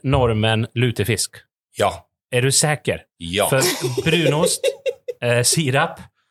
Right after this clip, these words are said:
Speaker 1: eh, senapspulver, ärte-, ärtepuré, det tar ju och dominerar kanske smaksbildet en smula.
Speaker 2: Nei, altså, jeg synes jo det komplementerer. <laughs> Eh,
Speaker 1: Ok.
Speaker 2: men nå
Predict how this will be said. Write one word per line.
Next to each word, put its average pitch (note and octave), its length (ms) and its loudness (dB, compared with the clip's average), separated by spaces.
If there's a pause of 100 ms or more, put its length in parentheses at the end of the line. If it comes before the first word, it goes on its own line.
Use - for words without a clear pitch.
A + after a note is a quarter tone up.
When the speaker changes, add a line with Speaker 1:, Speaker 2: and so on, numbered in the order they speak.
(160)
Speaker 1:
eh, A#2+ 120 2
senapspulver, C3+ 840 0 (360)
ärte-, C#3 440 0
ärtepuré, C3+ 500 2 (360)
det D#3 200 -4
tar B2 340 2
ju F#3 320 0
och D#3 160 0
dominerar C#3 500 2
kanske A#2 240 0
smaksbildet A2 540 0
en A#2+ 120 2
smula. G2+ 380 0 (440)
Speaker 2:
Nei, - 140 0
altså, - 200 0
jeg C3 300 -2
synes E3 180 -2
jo A#2 60 0
det F2+ 100 -2
komplementerer. G#2 680 -4
<laughs> - 40 -2 (880)
Eh, C3+ 500 4
Speaker 1:
Ok. C#3 60 0
Speaker 2:
men D3 140 0
nå E3+ 80 0